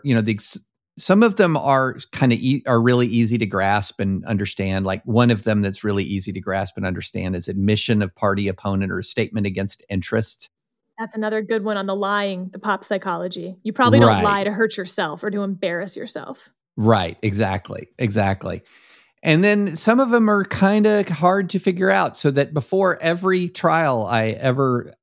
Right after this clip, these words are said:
Speaker 1: uh, and I didn't have many trials, but before every trial, I would go back and I would read and reread and read and reread these hearsay objections. Because one of the other things is, if you don't object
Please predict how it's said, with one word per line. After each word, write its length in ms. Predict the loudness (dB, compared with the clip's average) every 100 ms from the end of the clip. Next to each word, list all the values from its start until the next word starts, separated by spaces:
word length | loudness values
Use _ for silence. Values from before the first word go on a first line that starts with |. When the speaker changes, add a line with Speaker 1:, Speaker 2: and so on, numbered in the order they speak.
| -2
Speaker 1:
uh, 300 | 2 0 -2 -2
and 120 | 2
I 80 | 4
didn't 220 | 4 4
have 140 | 4 4
many 260 | 4 4
trials, 360 | 2 -4 -6 -10
but 140 | -14
before 200 | -10 -6
every 220 | -2 -2 -2
trial, 460 | -2 -2 -2 -6 _ _ _ _ _ -2
I 140 | 2
would 160 | 2 2
go 180 | 2 2
back 640 | 2 2 0 -2 -8 -20 _
and 480 | 0 0 2 0 -2 0
I 220 | 0 0
would 220 | 0 -2
read 440 | 2 2 2 0 -2
and 240 | -4 -2 0
reread 680 | 0 0 0 0 0 -2 -4
and 220 | -6 -4
read 320 | -2 -2 -2
and 240 | -4 -8 -6
reread 580 | -4 -4 -4 -6 -10 _ _ _ _ -4
these 180 | -4 0
hearsay 380 | 0 0 0
objections. 600 | 0 0 -4 -4 -6 -8 -14 _ _ _ _ -4
Because 260 | 0 2
one 140 | 2 2
of 40 |
the 120 | 2
other 160 | 2 2
things 360 | 2 2 2
is, 300 | 0 -2 -2 -6
if 120 | -4
you 120 | -2
don't 320 | 2 2 4 2
object 800 | 2 4 4 2 -2 -10 -14